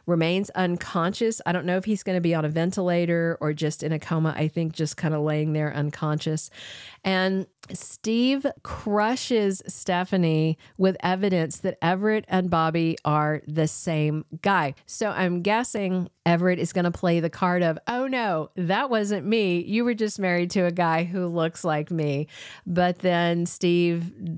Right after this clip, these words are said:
does his due diligence and says it's the same guy. That same day, Jada confronts Everett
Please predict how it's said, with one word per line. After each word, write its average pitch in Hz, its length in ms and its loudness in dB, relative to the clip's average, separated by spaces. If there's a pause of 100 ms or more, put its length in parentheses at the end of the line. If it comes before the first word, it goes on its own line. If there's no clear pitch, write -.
(120)
does 180 300 2
his 190 240 2
due 165 200 4
diligence 156 760 0
and 156 160 -2
says 156 260 -2
it's 151 160 -2
the 156 120 -2
same 151 260 -2
guy. 226 340 0 (100)
That 208 260 0
same 277 400 -4
day, 190 340 2
Jada 208 400 0
confronts 208 580 -2
Everett 175 640 2